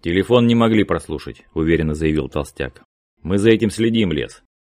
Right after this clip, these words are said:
Когда подключается прослушка, в трубке всегда слышен щелчок.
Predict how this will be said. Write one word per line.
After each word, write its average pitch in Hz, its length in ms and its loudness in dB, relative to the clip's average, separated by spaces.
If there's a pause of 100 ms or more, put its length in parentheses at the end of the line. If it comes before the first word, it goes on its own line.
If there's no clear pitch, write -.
(120)
Когда 90 260 -2
подключается 107 600 -2
прослушка, 117 520 -4
в - 80 -10
трубке 127 300 -4
всегда 120 340 -2
слышен 110 360 -4
щелчок. 87 640 -4